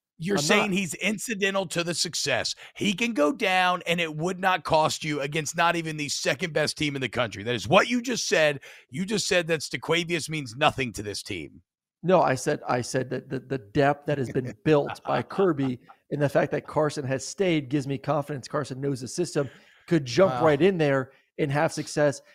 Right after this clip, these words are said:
Speaker 2: And then the way this team is built with defense, defense, defense, they're going to give themselves a chance to always win games because they're never gonna be out of it.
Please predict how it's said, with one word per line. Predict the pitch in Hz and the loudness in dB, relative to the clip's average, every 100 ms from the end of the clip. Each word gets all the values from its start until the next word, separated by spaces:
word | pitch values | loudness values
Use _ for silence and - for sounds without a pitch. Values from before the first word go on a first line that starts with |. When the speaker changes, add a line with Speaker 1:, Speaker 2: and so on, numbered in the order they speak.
| _ - | _ 0
Speaker 2:
And | 160 156 | 2 2
then | 190 | 2
the | 185 | 4
way | 170 170 | 4 4
this | 147 - | 2 -2
team | 156 143 | -4 -4
is | 123 | -6
built | 101 165 170 160 - | -2 2 4 2 -4
with | 123 123 123 | -6 -6 -8
defense, | - 160 147 151 131 | -6 -6 -2 -4 -4
defense, | - 135 135 117 | -6 -6 -4 -6
defense, | - 208 190 151 139 120 - _ _ 131 | -4 -4 -2 0 0 -4 -14 _ _ -4
they're | 135 190 185 | 4 4 4
going | 156 170 | 0 -2
to | 143 | -2
give | 147 147 | -4 -4
themselves | 143 - 147 120 | -6 -4 -4 -4
a | 147 | -10
chance | - - 143 131 | -12 -8 -8 -8
to | - - | -12 -10
always | 147 147 147 147 120 | -4 -2 -2 -4 -4
win | 135 123 | -8 -6
games | 131 135 131 117 - _ _ | -6 -4 -6 -10 -16 _ _
because | 131 180 | -4 -2
they're | 147 | 0
never | 127 123 127 127 | -2 0 0 -2
gonna | 127 120 | -4 -6
be | 113 120 | -6 -6
out | 113 | -8
of | 98 | -12
it. | - - | -18 -20